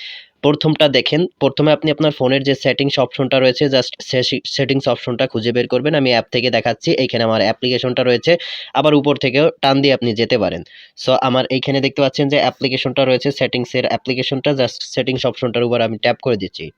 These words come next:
ঠিক এরকম একটা ইন্টারফেস শো করবে। এখান থেকে আপনি লোকেশন যে,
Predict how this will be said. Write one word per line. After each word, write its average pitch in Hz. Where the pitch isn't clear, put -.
ঠিক 143
এরকম 151
একটা 151
ইন্টারফেস 147
শো 147
করবে। 156
এখান 151
থেকে 127
আপনি 123
লোকেশন 147
যে, 151